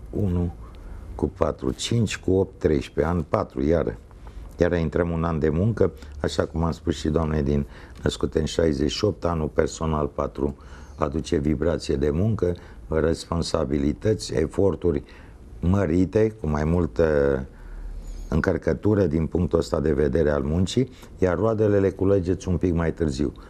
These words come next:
Atenționare la sănătate și atenționare pe partea de cuplu. Lăsați un pic din, uh, incisivitate, că sunteți un pic mai dură, mai vă place să porunciți și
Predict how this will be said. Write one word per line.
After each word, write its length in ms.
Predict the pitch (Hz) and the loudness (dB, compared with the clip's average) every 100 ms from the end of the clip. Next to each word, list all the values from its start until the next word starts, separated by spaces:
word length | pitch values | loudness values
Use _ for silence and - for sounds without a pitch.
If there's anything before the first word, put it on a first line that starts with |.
| - | -4
Atenționare 800 | 95 - 87 82 90 85 85 78 | -4 0 0 0 0 0 2 2
la 160 | 76 | 2
sănătate 680 | 76 - 80 80 - 123 107 | 0 -2 -2 0 0 0 0
și 320 | 104 - 120 123 - - - | -2 0 0 0 -10 -20 -4
atenționare 840 | 95 104 101 85 - 95 107 104 92 | -2 0 0 0 2 2 2 2 0
pe 340 | - 92 92 - - - - - - - - - - - | 2 0 0 -8 -20 -20 -20 -18 -18 -16 -16 -14 -12 -4
partea 280 | - 80 82 | -2 0 0
de 140 | 78 | 0
cuplu. 400 | 78 - - 58 - - - - - - | 0 -2 -2 -4 -6 -14 -18 -16 -16 0
Lăsați 480 | 95 - 110 - | 0 2 0 0
un 120 | 87 87 | -2 2
pic 200 | 92 82 | 2 2
din, 240 | 87 80 | 2 2
uh, 240 | 80 78 71 - - | 4 2 0 -6 0
incisivitate, 1080 | 101 87 98 78 - 76 82 - 113 95 | 0 2 2 0 2 2 2 2 0 0
că 120 | 85 82 | -2 -2
sunteți 500 | - 82 87 - 76 | -2 0 0 0 -2
un 120 | 71 | 0
pic 180 | - 95 | 2 2
mai 220 | 73 73 | 2 -2
dură, 320 | - 107 98 76 | 0 2 4 4
mai 260 | 78 76 - - - - | 2 -2 -4 -14 -18 0
vă 160 | 85 85 | 2 2
place 360 | 104 90 80 | 2 0 -2
să 180 | 71 82 | 0 -2
porunciți 720 | - 76 73 76 - 120 - | 2 0 2 0 0 -2 0
și 220 | - 95 | -2 -2